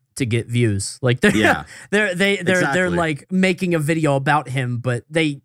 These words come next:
Speaker 1: it's not him, you know? They have to
Speaker 2: Mm-hmm.
Speaker 1: sort of ride on that, which, again, like you said, a-, has benefits 'cause, like, if something goes wrong or if you realize you don't wanna do that, you could just dip off.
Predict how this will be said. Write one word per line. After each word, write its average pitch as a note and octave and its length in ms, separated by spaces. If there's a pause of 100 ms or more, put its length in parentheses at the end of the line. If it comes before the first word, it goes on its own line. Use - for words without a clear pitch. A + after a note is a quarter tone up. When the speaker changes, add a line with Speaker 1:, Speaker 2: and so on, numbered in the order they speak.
(120)
Speaker 1:
it's D#3 200
not C#3+ 280
him, G#2 420 (100)
you C3 120
know? A#2 160
They A#2+ 200
have A#2 240
to F#2+ 80
Speaker 2:
Mm-hmm. F2+ 140
Speaker 1:
sort A#2+ 140
of G#2+ 140
ride A#2+ 240
on A2+ 140
that, G#2+ 240 (240)
which, A3 160
again, G3 240
like D3+ 180
you D#3+ 80
said, C#3+ 400
a-, C#3+ 160 (100)
has D3 280
benefits C#3 480
'cause, B2+ 200
like, A#2+ 280 (440)
if D#3 140
something D3+ 300
goes C#3 220
wrong C3 200
or C#3+ 80
if A#2+ 100
you B2 120
realize B2+ 300
you C3+ 40
don't B2+ 160
wanna C3 140
do E3+ 100
that, C3+ 180
you C3 100
could G3+ 100
just C#3 180
dip C#3 180
off. C3+ 440